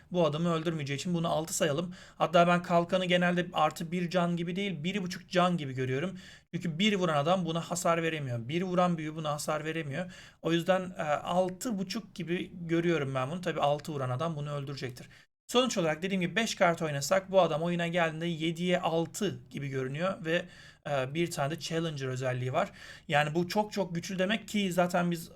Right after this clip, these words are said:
oyuna, e, diğer kartları atmaya başladığımızda da oyundaysa bile V artacağı için bu ona kadar gidecek. Şuraya kadar V çok güzel. Agro dedik. Agrolarla oynanacağını düşünüyoruz. Çünkü neden? Çok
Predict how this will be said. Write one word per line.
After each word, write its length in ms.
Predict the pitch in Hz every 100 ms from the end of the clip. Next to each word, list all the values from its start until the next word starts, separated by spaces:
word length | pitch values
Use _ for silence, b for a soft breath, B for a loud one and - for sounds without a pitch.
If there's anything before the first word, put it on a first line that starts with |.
| -
oyuna, 540 | 170 170 170 170 165 - -
e, 260 | - 151 147
diğer 260 | 160 156
kartları 400 | 165 160 160 165
atmaya 340 | 156 - 165 160
başladığımızda 580 | 165 - 170 170 180
da 180 | 175 131
oyundaysa 640 | 143 147 151 160 185 185 143
bile 180 | 135 143
V 160 | 214 - B B B
artacağı 560 | 156 160 160 170 190 143
için 300 | 127 196 185
bu 180 | 175 -
ona 280 | 156 175 175
kadar 280 | 135 147
gidecek. 480 | 170 151 139 139 - B B B _
Şuraya 340 | - 269 226 180
kadar 360 | 156 202 185
V 140 | 170 180
çok 260 | 196 185
güzel. 320 | 165 143 143 151
Agro 380 | - 156 165 170
dedik. 280 | 139 170 -
Agrolarla 580 | 156 147 156 160 165 160
oynanacağını 500 | 160 160 165 160 165
düşünüyoruz. 460 | - 180 175 175 B B B
Çünkü 340 | 180 180 185
neden? 360 | 185 190 196 - - -
Çok 440 | 220 214 -